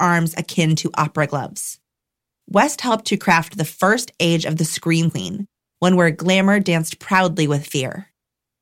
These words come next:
West also worked on non-horror titles, like Sherlock Holmes and the Secret Code,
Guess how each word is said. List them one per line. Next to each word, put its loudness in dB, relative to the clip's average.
West 4
also 4
worked 0
on 4
non-horror 2
titles, -4
like -2
Sherlock 4
Holmes 2
and 2
the 2
Secret -4
Code, -2